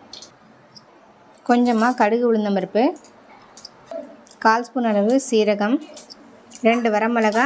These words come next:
ரெண்டு பச்சை மிளகா, பொடியா நறுக்குன இஞ்சி, இதெல்லாம் சேர்க்கும்போது அடுப்பை வந்து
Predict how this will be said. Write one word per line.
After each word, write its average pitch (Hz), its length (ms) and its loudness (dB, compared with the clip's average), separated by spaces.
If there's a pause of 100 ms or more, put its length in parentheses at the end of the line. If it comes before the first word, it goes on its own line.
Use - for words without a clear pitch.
(140)
ரெண்டு 233 260 0
பச்சை 208 280 -2
மிளகா, 202 320 0 (1600)
பொடியா 262 420 2
நறுக்குன 214 280 -2
இஞ்சி, 240 640 2 (1400)
இதெல்லாம் 214 520 2
சேர்க்கும்போது 247 480 0 (120)
அடுப்பை 254 280 0
வந்து 240 300 0